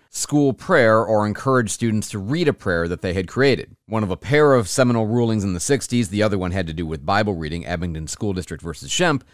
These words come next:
dramatically changed the landscape of public education in the country. Now, Coach Joe Kennedy is about to get a hearing at the Supreme Court. In this case, it's not about a school-sponsored prayer. It's not about something that students are participating in particularly.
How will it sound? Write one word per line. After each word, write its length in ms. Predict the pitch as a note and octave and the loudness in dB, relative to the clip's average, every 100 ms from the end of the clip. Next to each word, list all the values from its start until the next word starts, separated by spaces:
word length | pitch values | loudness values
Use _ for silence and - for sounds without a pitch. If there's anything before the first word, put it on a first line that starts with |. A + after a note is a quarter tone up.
| _ | _
dramatically 560 | C3 B2+ C3+ C3+ B2 A#2 | 0 4 6 4 2 -2
changed 380 | - A#2+ G2+ | -2 -4 -2
the 40 | G#2+ | -2
landscape 520 | G#2+ A2 A2 G#2 F#2 | -2 -2 -2 -4 -6
of 80 | F#2 | -4
public 260 | G2 F#2+ | -4 -4
education 540 | F#2 D#2+ - A#2+ - F2 | -6 -6 -4 -2 -2 -6
in 100 | E2 | -6
the 60 | |
country. 440 | E2+ C#3+ B2 - - _ _ | -2 -2 -2 -8 -14 _ _
Now, 540 | G#2 C#3 G#2 G2+ C#3 B2+ - | -2 2 2 0 -4 -10 -4
Coach 340 | E3+ G3+ - | 0 0 0
Joe 240 | G#2+ D#3 D#3+ | 2 4 4
Kennedy 540 | - F3 D3+ F#2 F2+ | 2 0 0 0 -2
is 120 | G2 | -4
about 300 | F2+ E2+ A#2+ - | -2 0 0 0
to 80 | |
get 140 | G2+ A2+ | -2 0
a 60 | |
hearing 280 | G#2 A#2 G#2 | 0 0 0
at 80 | F#2+ | -4
the 80 | F#2+ | -6
Supreme 360 | G#2+ - G2+ | -10 -6 -6
Court. 400 | F2 C#3 G#2 F2+ - _ - | -2 0 0 0 -6 _ -6
In 200 | A2 C#3 | 0 2
this 180 | G3+ | 2
case, 420 | - A#2+ G#2+ - - - | 2 0 0 -2 -6 -10
it's 200 | G2+ A#2 | -6 0
not 180 | C3+ | 2
about 220 | F#3+ D3+ A#2+ | 4 4 2
a 40 | |
school-sponsored 800 | - - A2+ F#2+ - F2 E2 D#2 | 0 -4 -4 -4 -4 -4 -6 -12
prayer. 360 | - C#2+ F#2 B2 | -8 -4 -4 -4
It's 160 | G2+ | -4
not 180 | C3 C#3+ | 0 2
about 300 | C3+ B2 A#2 | 4 4 4
something 300 | C3 A2+ G#2+ | 0 -2 -2
that 120 | F#2 | -4
students 480 | - - C#3+ B2+ A2 | -4 0 2 2 0
are 220 | G#2+ F#2 | 0 0
participating 680 | - F#2 E3+ - A2+ F#2 F2 | -2 -4 -4 -2 -2 -2 -4
in 120 | D#2+ | -6
particularly. 600 | F2 F2 E2+ D#2 F2+ A2 | -8 -10 -8 -6 -6 -6